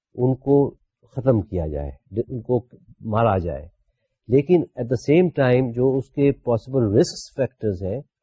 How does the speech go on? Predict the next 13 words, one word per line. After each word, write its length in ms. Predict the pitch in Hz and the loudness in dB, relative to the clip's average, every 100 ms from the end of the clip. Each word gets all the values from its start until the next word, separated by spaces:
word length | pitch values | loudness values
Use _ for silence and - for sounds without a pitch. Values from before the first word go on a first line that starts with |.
| _ _ _ | _ _ _
ان 180 | 139 151 | 0 0
کو 200 | - 175 | 2 2
بھی 320 | 160 156 139 - | 4 2 0 -12
ذہن 380 | 101 107 117 117 | -4 2 2 2
میں 200 | 123 110 101 | 0 0 -2
رکھنا 280 | 101 - 120 | -4 -4 -4
جو 160 | 107 98 | -2 0
ہے 100 | 110 | -2
وہ 140 | 117 | -2
بڑا 200 | 107 107 | 0 0
ضروری 380 | 98 101 101 101 | 2 0 0 0
ہوتا 320 | 87 82 80 | -4 -10 -18
ہے۔ 80 | 73 | -20